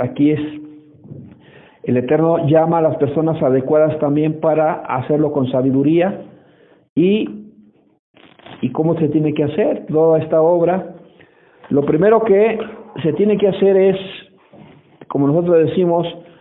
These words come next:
el, el corazón es importante. Aquí es el corazón,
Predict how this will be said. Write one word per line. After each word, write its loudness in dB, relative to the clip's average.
el, 0
el 0
corazón 0
es -2
importante. 0
Aquí -2
es -4
el -2
corazón, -2